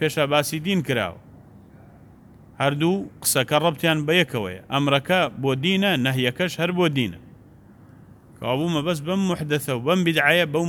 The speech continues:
محدەث و بیدعانە وتراوە کە لە دینە دروستە کرێت. بەڵام کە بیدعەیەک لە دنیایە بێ، ئەوە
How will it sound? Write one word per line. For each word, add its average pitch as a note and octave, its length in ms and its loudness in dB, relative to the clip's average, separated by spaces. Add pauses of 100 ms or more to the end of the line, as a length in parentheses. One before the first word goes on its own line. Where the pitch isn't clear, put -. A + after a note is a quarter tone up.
محدەث C#3+ 340 -2
و C#3+ 120 -4 (360)
بیدعانە C3+ 480 2
وتراوە D#3 480 2
کە D#3+ 120 2 (180)
لە C3+ 60 2 (120)
دینە F3+ 240 0 (100)
دروستە F#3+ 400 0
کرێت. F#2 220 -12 (1300)
بەڵام D3 260 0 (160)
کە C#3 120 0 (260)
بیدعەیەک C3+ 500 -2
لە B2+ 120 -2
دنیایە B2+ 460 0
بێ، E3 140 -2 (960)
ئەوە C3 260 0